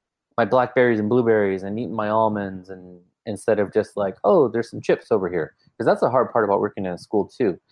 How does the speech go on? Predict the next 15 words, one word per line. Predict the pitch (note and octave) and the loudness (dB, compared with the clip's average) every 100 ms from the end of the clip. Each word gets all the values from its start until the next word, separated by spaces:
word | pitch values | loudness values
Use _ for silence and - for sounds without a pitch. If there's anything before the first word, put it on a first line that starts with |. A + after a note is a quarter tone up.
| - _ | -20 _
The | A#2+ | 0
lounge | G#2 A2 C3 F3+ A#3+ A#3 _ _ _ _ _ _ - | 2 2 2 0 -4 -10 _ _ _ _ _ _ -2
is | D#3 D3+ D#3 D3+ - _ - | 2 4 2 0 -10 _ -2
like | B2 B2 B2+ - | 0 0 -2 -6
if | A#2+ B2+ | -4 -2
you | A#2 | -2
just | B2 - | -4 -2
had | B2 | 0
a | A2 | 0
Dunkin' | F#2+ A2 G#2+ G2 | -2 -4 -4 -2
Donuts | G2+ F#2+ F2 _ _ _ _ _ _ _ _ _ - | -2 -2 -8 _ _ _ _ _ _ _ _ _ -6
in-house | B2+ G#2+ A2 - - - - | -4 0 -2 -2 -18 -18 -2
all | A2 G#2 | 2 2
the | F#2+ | 0
time. | C#3 E2 | -2 -2